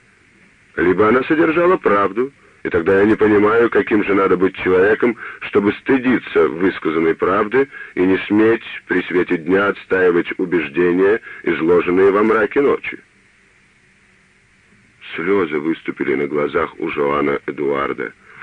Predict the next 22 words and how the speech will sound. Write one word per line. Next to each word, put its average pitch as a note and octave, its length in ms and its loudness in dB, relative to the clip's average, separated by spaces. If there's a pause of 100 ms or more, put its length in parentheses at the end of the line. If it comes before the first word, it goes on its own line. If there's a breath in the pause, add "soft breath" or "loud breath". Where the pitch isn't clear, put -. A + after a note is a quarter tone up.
(240 loud breath)
Заметив E2+ 480 0
его E2+ 280 2
немое E2+ 460 2
отчаяние D#2+ 720 -2 (540 loud breath)
и D#2 60 -2
весьма F2+ 340 0
довольный F#2 500 4 (140)
тем, F#2+ 240 2
что - 220 -4
сокрушил G2+ 720 -2
противника D#2+ 840 -2 (320 loud breath)
столь F2+ 260 0
неотразимой E2 760 0
аргументацией, C#2 1120 -6 (440)
доктор D2+ 440 -2
Годинье E2 600 0
смягчился. - 840 -8 (760)
«Ну D#3 160 2
хорошо, C2 600 -4 (480 loud breath)
не D3+ 80 2
будем D3+ 340 2 (100)
ссориться, F#2+ 760 2